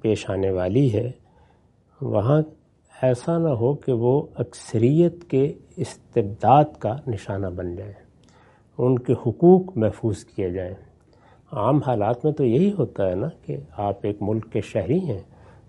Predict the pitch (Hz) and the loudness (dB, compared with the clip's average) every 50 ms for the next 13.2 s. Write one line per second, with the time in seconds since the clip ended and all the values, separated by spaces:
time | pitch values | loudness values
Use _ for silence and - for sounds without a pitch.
0 | - - 107 98 107 104 104 110 117 131 139 147 143 - 120 - - - 107 113 | -12 -8 -4 -2 0 2 2 4 4 2 2 2 2 0 0 0 -2 0 2 4
1 | 139 165 185 185 180 156 - 120 104 95 85 - - - 110 123 143 123 _ _ | 6 6 6 6 4 4 0 -2 -2 -4 -6 -8 -6 -2 0 0 0 -2 _ _
2 | - 95 82 90 - _ _ _ _ _ _ _ _ _ _ _ - 117 120 - | -6 -6 -6 -6 -10 _ _ _ _ _ _ _ _ _ _ _ -4 -4 -4 -4
3 | - - 151 139 139 120 104 95 95 104 110 - _ - 170 165 156 147 147 147 | -2 0 0 2 2 0 0 0 0 0 0 -2 _ -2 0 2 4 4 2 2
4 | 135 117 110 117 123 131 127 120 123 117 117 117 113 117 113 113 117 113 110 101 | 2 2 4 4 4 2 2 0 0 0 0 0 0 -2 -2 -2 -4 -4 -2 0
5 | 104 123 127 123 - _ - 113 110 110 107 110 107 110 113 113 - _ - 107 | 0 0 0 0 -4 _ -2 -2 0 0 -2 -2 -2 -4 -4 -8 -8 _ -6 -4
6 | 107 107 104 98 101 104 110 107 127 123 113 104 101 95 - - - 123 123 - | -2 -2 -2 0 0 0 0 0 0 0 0 -2 -4 -4 -4 -4 -6 -6 -4 -4
7 | - - 120 117 120 120 113 104 104 104 - _ _ _ _ _ _ _ - 165 | -4 -2 0 0 0 0 0 -2 -4 -6 -8 _ _ _ _ _ _ _ -8 -8
8 | 131 - 175 165 165 117 101 92 90 92 92 104 110 123 143 151 151 151 147 147 | -2 0 0 0 2 0 -2 -2 -4 -6 -8 -4 -2 -2 0 0 0 0 -2 -4
9 | - - 156 - - - 135 127 127 131 127 131 127 127 131 - _ _ _ _ | -4 -6 -6 -4 -4 -4 -4 -2 -2 -2 -2 -4 -6 -8 -10 -12 _ _ _ _
10 | _ _ _ _ _ - 147 - - - 180 170 160 147 - - 156 165 156 190 | _ _ _ _ _ -8 -8 -4 2 4 6 6 6 6 6 6 6 6 8 8
11 | 190 185 185 180 175 165 151 151 - 143 139 131 127 - 135 127 123 123 127 - | 6 6 6 4 4 4 4 2 2 2 0 0 0 -2 -4 -4 -4 -6 -8 -12
12 | _ _ - 143 127 110 107 120 123 117 113 110 101 98 101 110 147 180 185 160 | _ _ -4 -2 -2 0 0 0 0 0 0 0 0 -2 0 0 2 2 4 2
13 | 110 95 101 | 2 0 -2